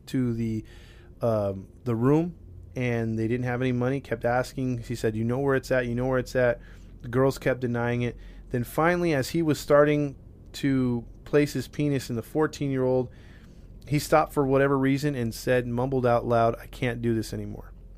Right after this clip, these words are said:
So <clears throat> then after that, what was different about this attack, though,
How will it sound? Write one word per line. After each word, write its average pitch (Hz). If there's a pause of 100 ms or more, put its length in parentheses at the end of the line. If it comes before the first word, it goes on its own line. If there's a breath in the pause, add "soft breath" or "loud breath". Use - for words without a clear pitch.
(560 loud breath)
So 135 (220)
<clears throat> -
then 156
after 165
that, 139 (960)
what 156
was 147
different 160
about 127
this 131
attack, 131
though, 110